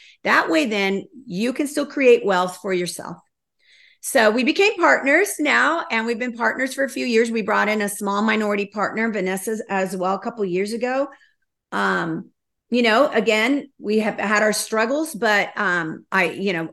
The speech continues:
we're doing, we're doing fantastic. She's a great founder. I really respect her. Um, I've also, you know, invested in a company called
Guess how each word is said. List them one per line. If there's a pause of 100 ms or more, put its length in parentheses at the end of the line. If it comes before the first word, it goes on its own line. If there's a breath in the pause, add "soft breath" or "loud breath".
we're
doing, (100)
we're
doing
fantastic.
She's
a
great
founder.
I
really
respect
her. (460 loud breath)
Um,
I've
also,
you
know,
invested
in
a
company
called